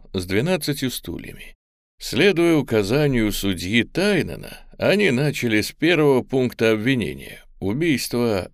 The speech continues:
Дженни Винкоу. Единственное, что связывало Ричарда с этим преступлением, это его отпечаток пальца на окне, и присяжные жарко заспорили. Чем, согласно закону, является отпечаток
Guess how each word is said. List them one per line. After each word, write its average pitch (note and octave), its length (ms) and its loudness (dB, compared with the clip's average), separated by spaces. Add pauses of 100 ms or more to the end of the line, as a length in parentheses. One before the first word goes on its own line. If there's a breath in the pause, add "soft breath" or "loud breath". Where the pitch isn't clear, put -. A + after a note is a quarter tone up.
Дженни E3 440 0
Винкоу. - 680 -6 (460)
Единственное, G2 880 2
что F2+ 220 -4
связывало F#2 680 0
Ричарда F2 580 -4
с - 80 -8
этим F#2+ 260 -4
преступлением, C#3+ 1000 -2 (200)
это G3+ 220 0
его G3+ 300 2
отпечаток E3+ 680 -2
пальца F2 500 2
на F2+ 180 0
окне, - 420 -8 (320)
и F#2+ 140 -2
присяжные F#3 1040 0
жарко F2+ 500 0
заспорили. - 760 -4 (480)
Чем, A2 460 4
согласно F2+ 720 0
закону, G2 720 -2
является C3 720 2
отпечаток G2+ 680 0